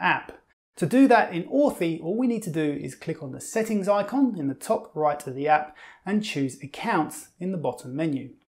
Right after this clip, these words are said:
We'll then enable authenticator backups, create a password, and that's it. We can be safe in the knowledge that our two F A codes are now backed up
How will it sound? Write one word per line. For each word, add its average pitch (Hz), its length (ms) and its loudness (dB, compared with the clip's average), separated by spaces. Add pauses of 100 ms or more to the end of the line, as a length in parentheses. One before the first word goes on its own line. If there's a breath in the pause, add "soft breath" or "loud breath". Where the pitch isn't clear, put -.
(280)
We'll 165 180 0
then 226 440 4
enable 160 600 0
authenticator 139 920 -8
backups, 170 540 0 (400 soft breath)
create 226 420 4
a 156 120 -4
password, 135 640 -6
and 220 100 2
that's 143 240 2
it. 160 300 0 (160)
We 151 100 -6
can 143 140 -6
be 139 80 -6
safe 226 400 0
in 220 80 2
the 214 60 4
knowledge 202 460 4 (160)
that 143 100 -10
our 147 180 -4
two - 140 -6
F 214 180 -4
A 175 140 0
codes 139 420 -8
are 139 80 -12
now 180 280 2
backed 170 340 -2
up 220 300 6